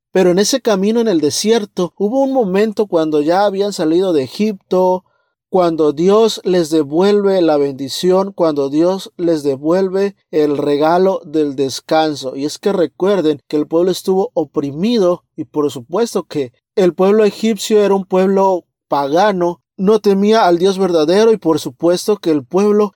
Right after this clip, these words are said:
no podía reverenciar su sábado,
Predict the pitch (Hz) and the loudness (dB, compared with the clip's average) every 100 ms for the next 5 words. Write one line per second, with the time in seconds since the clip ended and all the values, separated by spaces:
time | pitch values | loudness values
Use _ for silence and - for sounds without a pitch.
0 | _ 156 170 196 202 185 170 180 190 185 | _ -6 -2 -2 0 0 0 0 2 2
1 | 175 151 147 139 - 160 160 165 165 - | 2 2 0 -2 -4 0 2 2 -2 -6
2 | 151 - 185 190 175 165 160 180 | -6 -4 0 0 2 0 0 -2